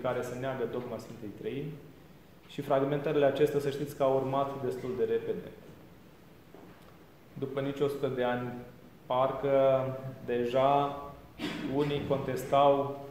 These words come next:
botezul pruncilor în biserica lor și atunci au apărut anabaptiștii,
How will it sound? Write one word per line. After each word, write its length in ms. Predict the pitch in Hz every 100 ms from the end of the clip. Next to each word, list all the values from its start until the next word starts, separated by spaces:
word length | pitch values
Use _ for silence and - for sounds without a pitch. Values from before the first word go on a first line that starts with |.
| -
botezul 880 | 123 123 139 147 139 143 143 139 - -
pruncilor 500 | 147 135 113 104 104
în 60 | 104 101
biserica 520 | - 113 107 117 117
lor 160 | 113 147 165 - - - - - -
și 80 | -
atunci 420 | 131 131 151 151 147 139 135 135 - -
au 180 | 127
apărut 440 | 123 123 131 147 151 - - - - - - -
anabaptiștii, 1040 | 131 135 131 127 120 - 139 127 - -